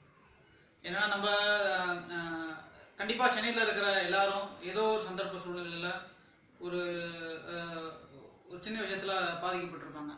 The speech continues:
நான் என்ன சொல்ல வரேன்னா, ஆஹ், நம்ம குறிப்பா அந்த சென்னை மக்க-, சென்னை வாசிகள்கிட்ட பேச்சுல ஒரு தாழ்மை இல்ல அப்படின்றது என்னுடைய சின்ன தாழ்மையான கருத்து.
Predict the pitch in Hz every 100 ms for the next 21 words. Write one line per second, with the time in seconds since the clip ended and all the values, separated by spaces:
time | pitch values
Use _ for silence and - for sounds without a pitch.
0 | - 170 165 214 190 220 175 175 220 -
1 | - - - - - - - - - 170
2 | 170 170 165 165 185 190 190 190 185 185
3 | - - - 226 226 247 220 214 226 240
4 | 208 202 190 185 185 208 226 202 196 190
5 | 180 165 190 202 - - - - - -
6 | 226 254 - 208 220 - - - - _
7 | _ _ - 196 196 190 185 180 180 190
8 | 220 220 214 220 - - - - - -
9 | 185 196 175 170 175 170 175 180 170 160
10 | 156 156 160 - 175 170 160 151 151 160
11 | 160 165 160 160 156